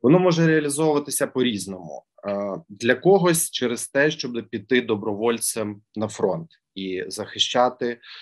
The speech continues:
Україну із зброєю в руках. Для когось, е, пошуком відповіді на питання, як зберегти або як відновити знищене підприємство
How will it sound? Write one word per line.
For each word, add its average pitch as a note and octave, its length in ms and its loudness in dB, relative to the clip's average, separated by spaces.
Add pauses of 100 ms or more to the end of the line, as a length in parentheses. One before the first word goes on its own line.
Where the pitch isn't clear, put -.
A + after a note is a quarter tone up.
(200)
Україну A2+ 580 4
із G#2+ 160 -6
зброєю A#2 580 0
в G2 40 -6
руках. - 580 -12
Для A2+ 200 2
когось, E3+ 880 2
е, A#2 480 0 (120)
пошуком C3+ 500 0
відповіді B2 540 -4
на A2+ 140 0
питання, B2+ 680 0 (340)
як B2 280 2
зберегти A#2 760 0
або G#2+ 220 -4
як A#2+ 240 0
відновити A2 540 -6
знищене B2 920 -2
підприємство A2+ 1040 0